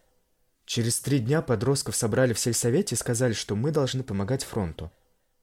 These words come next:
Мы косили молодой камыш для телят на ферму,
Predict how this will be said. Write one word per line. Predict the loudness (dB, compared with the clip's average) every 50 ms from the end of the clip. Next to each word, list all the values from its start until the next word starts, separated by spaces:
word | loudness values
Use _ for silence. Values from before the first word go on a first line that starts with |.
| _ _ _ _ _ _
Мы | -2 0 0 2
косили | 2 2 2 2 4 2 4 4 4
молодой | 4 4 4 4 4 4 2 2
камыш | 2 0 0 0 0 0 0
для | -2 -2 -4
телят | -2 -2 0 0 0 0 0 -2
на | -2 -2
ферму, | 0 0 2 2 2 0 -2 -4